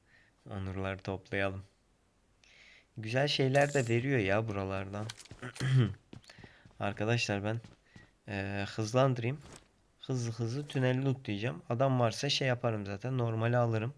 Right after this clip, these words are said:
On ikinci dakikadaki boss'u da versin. Şu an çıkarsak şu an şey, e, pusucu falan vardır oralarda. O yüzden biraz zaman geçmesini bekleyelim. Tüneli lootlayalım. Şey yaparım.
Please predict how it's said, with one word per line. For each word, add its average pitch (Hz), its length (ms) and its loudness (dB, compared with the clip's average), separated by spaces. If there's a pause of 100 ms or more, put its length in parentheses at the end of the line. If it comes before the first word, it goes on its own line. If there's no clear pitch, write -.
(640)
On 123 80 2
ikinci 120 380 2
dakikadaki 127 600 4
boss'u 123 240 0
da 127 140 6
versin. 127 360 4
Şu 139 180 0
an 143 100 2
çıkarsak 147 520 2
şu - 160 0
an 131 80 4
şey, 131 340 2 (100)
e, 113 380 2
pusucu 120 360 -8
falan 127 340 2
vardır 120 340 4
oralarda. 101 640 -4 (1040)
O 117 100 2
yüzden 120 360 4
biraz 123 260 4
zaman 117 300 4
geçmesini 120 580 0
bekleyelim. 113 560 0 (1000)
Tüneli 113 400 2
lootlayalım. 113 560 0
Şey 120 200 2
yaparım. 110 460 0